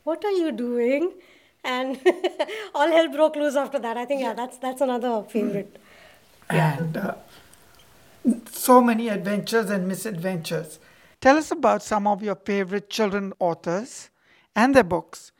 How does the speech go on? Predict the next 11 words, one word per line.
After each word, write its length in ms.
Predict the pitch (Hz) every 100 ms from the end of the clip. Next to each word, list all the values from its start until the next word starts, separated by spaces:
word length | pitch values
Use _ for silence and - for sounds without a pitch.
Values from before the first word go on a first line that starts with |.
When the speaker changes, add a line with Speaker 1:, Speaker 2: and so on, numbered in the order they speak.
| _ _ _
Speaker 2:
and 240 | 226 247 214
why 280 | 220 233
youngsters 720 | 254 277 202 202 - - 233 226
of 160 | 180
today 280 | - 190 190
need 260 | 185 202 196
to 100 | 202
read 260 | 180 202
some 220 | - 175 156
of 100 | 139
them. 120 | -